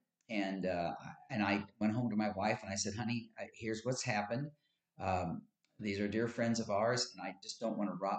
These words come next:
I don't wanna ruin that situation. But I believe the Lord will bless us i-, if we, uh, uh, take the proper steps." So, uh, we went out and we borrowed money,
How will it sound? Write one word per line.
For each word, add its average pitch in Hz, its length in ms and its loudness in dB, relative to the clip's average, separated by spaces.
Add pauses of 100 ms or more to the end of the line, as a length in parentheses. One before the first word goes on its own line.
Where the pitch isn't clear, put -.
(320)
I 113 60 -2
don't 113 100 2
wanna 104 180 2
ruin 117 300 2
that 101 240 2
situation. 107 720 -2 (400)
But 117 100 4
I 135 100 8
believe 123 320 2
the 101 60 2
Lord 101 300 6
will 92 160 4
bless 107 400 6
us - 380 2 (140)
i-, 98 40 -2
if 104 400 0
we, 117 420 4
uh, 92 220 0 (560)
uh, 95 80 -4
take 113 200 2
the 107 60 -2
proper 101 340 0
steps." - 420 0
So, 123 320 4 (360)
uh, 98 320 2
we 120 160 2
went 165 220 4
out 151 300 4
and 110 180 6
we 135 180 4
borrowed 120 580 6
money, 104 480 4